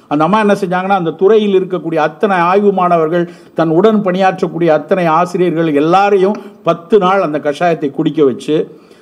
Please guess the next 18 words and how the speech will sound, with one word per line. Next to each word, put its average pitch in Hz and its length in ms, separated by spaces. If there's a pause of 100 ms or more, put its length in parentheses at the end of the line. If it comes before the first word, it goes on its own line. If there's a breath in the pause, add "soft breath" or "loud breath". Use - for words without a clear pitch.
அவர்களுடைய 160 480
இரத்த 165 240
சோதனை, 175 600 (200 loud breath)
திசு 226 280
சோதனை 180 380
வரைக்கும் 196 400
செய்து 165 720 (360 loud breath)
அரசுக்கு 165 400
அறிவிச்சாங்க. 139 480
"எங்களுக்கு 135 320
எந்த, 170 320
நாங்கெல்லாம் 147 400
healthy 170 280
volunteers, 135 540
எங்களுக்கு 135 320
எந்த 143 220
மாற்றமும் 135 500
இல்ல, 120 400